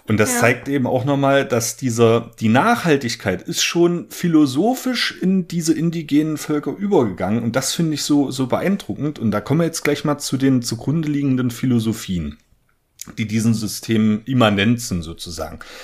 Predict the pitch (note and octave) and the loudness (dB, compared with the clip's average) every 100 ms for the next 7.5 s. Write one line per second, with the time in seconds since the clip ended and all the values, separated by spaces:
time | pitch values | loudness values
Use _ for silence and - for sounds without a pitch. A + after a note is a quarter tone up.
0 | - - - - A2+ A#2 - A#2 D3+ - | -18 -20 -10 0 2 2 2 2 2 -2
1 | G3 G#3+ - - - - - C3 B2 A#2+ | -4 -4 -6 -14 -20 -20 -12 -6 -4 -4
2 | - - D3+ F#3 F#3+ G3 - C3 B2 G2 | -6 -2 0 2 0 -6 -2 0 2 4
3 | B2 F3+ - F#3+ F#3 - C3 A#2 B2+ A#2+ | 4 2 -2 -4 -4 -6 2 4 4 2
4 | B2 A#2+ G2+ D2 - - _ - G#2+ E3 | 4 2 2 -2 -10 -16 _ -6 -4 -4
5 | B3 G#3 G3+ G3+ A3 - - - - - | 0 2 4 2 0 -6 -20 -20 -20 0
6 | C3+ B2+ A#2+ - B2 A#2+ G#2+ C3+ - G3 | 2 2 0 2 2 4 2 2 0 -2
7 | F3 A2 F2 B2 F#3 | 0 2 2 2 0